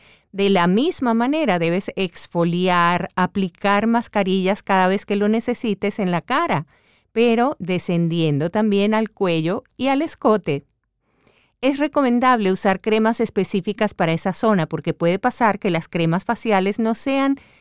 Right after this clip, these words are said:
lo suficientemente adecuadas para tu cuello. Y algo muy importante es que debes aplicarlas por delante y por la parte de atrás de tu cuello,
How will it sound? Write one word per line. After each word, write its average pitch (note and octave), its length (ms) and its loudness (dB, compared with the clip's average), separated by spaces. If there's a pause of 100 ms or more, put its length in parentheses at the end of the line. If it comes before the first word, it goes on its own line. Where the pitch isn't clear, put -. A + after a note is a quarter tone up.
(200)
lo A3+ 120 2
suficientemente A#3 840 0
adecuadas G3 580 2
para A3 240 0
tu F3+ 100 -6
cuello. E3+ 520 -2 (280)
Y G#3 160 0
algo G3+ 240 2
muy B3 160 2
importante B3 640 0
es F#3+ 120 -4
que G#3+ 140 2
debes G#3+ 240 2
aplicarlas F#3 720 0
por F#3 240 -2
delante G3 560 0
y E4 60 0
por G#3+ 200 -2
la F3+ 100 2
parte G#3 320 -2
de C4 80 0
atrás A#3 400 -2
de C4+ 100 -2
tu - 160 -4
cuello, E3+ 480 -2